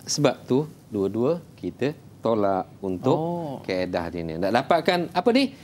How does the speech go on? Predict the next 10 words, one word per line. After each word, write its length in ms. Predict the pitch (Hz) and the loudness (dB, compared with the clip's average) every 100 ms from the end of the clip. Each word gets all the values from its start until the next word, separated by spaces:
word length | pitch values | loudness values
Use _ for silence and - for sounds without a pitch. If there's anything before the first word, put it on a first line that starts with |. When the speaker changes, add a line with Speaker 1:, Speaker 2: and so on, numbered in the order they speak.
| - - - | -20 -20 -4
Speaker 1:
Pusat 640 | 185 175 160 - 202 175 - - | 2 2 2 -2 0 0 -4 -10
bagi 280 | 107 120 131 | -4 0 2
Speaker 2:
Pusat. 240 | 202 170 - - - - - - - | 2 0 -2 -8 -20 -20 -20 -20 -4
Speaker 1:
bulatan 500 | 107 131 143 160 175 120 | 2 4 4 2 0 2
atau 200 | 117 123 | 0 0
pelengkung. 540 | 127 127 123 123 92 82 - - - - - - - - - - - - | 2 2 2 0 -2 -4 -14 -20 -20 -20 -20 -20 -20 -20 -20 -20 -20 -10
Speaker 2:
Okey, 260 | 131 117 151 | -8 -4 -2
cikgu. 220 | 156 190 349 | 0 -2 -4
Speaker 1:
Okey, 480 | - 127 170 208 214 - | 0 0 2 2 2 0
next. 640 | 135 185 285 - - - | 0 2 4 2 -2 -6